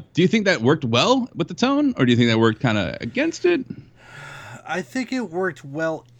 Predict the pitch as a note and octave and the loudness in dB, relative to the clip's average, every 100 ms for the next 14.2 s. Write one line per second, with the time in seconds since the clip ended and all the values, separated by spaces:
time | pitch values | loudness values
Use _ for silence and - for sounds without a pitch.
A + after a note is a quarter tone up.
0 | - F3 G#3+ - - - - _ B2 G#2+ | -8 -2 0 -2 -8 -20 -20 _ -20 -8
1 | D3 D3 D3 C#3+ - - D3 D#3+ D#3+ D3 | -4 -2 -4 -6 -14 -16 -8 -6 -6 -8
2 | C3 - - C#3 C3+ - A#2 B2 A#2 A2 | -12 -14 -6 -6 -6 -8 -4 -4 -4 -8
3 | G2+ A2 - A#2 G#2+ G#2 A2 G#2 G2+ G2+ | -8 -10 -10 -12 -10 -8 -8 -6 -8 -10
4 | - _ - A2 G2 A2 A2+ G#2+ G2 F#2 | -16 _ -18 -16 -10 -10 -8 -8 -10 -12
5 | F#2+ F2 F#2+ F2 - - _ _ _ _ | -14 -16 -16 -16 -16 -20 _ _ _ _
6 | _ _ G#2+ A2 G#2 E2+ - _ _ _ | _ _ 6 6 6 2 -6 _ _ _
7 | C#3 A#2+ - G#3 F#3+ D3 D#3 C#3 D3+ A#2+ | -10 -8 -6 -6 -6 -10 -10 -8 -12 -8
8 | C#3+ E3 C#3 - C3+ C#3 C3+ B2+ C3+ B2 | -6 -6 -6 -12 -8 -6 -4 -6 -8 -12
9 | _ B2+ B2 A#2+ - A#2+ A2+ A2+ A2+ A2+ | _ -6 -6 -8 -12 -12 -10 -8 -8 -10
10 | - - - _ _ _ _ _ A#2+ A#2 | -14 -20 -20 _ _ _ _ _ -10 -8
11 | A2+ G#2+ - A#2 G2+ A#2 A#2 A#2+ A#2+ A2 | -6 -8 -12 -12 -10 -8 -4 -4 -4 -6
12 | A2 A2 G#2+ G#2+ G2 - A2+ G#2+ A#2 G#2 | -6 -6 -8 -10 -12 -10 -8 -8 -10 -12
13 | G2 F#2 F#2 G2+ G2 - A2+ G2+ G2+ A#2 | -12 -16 -12 -12 -12 -16 -16 -12 -8 -8
14 | A#2+ | -10